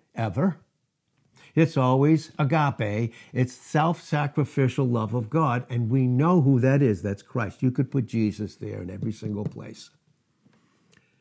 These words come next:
Jesus brought out the Father. He suffers along, and he's kind. And he's kind. And that always speaks where we get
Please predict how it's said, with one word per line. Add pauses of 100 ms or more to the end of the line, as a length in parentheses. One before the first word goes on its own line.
(640)
Jesus
brought
out (220)
the
Father.
He
suffers
along, (960)
and
he's
kind. (1080)
And
he's
kind.
And
that
always
speaks (300)
where
we
get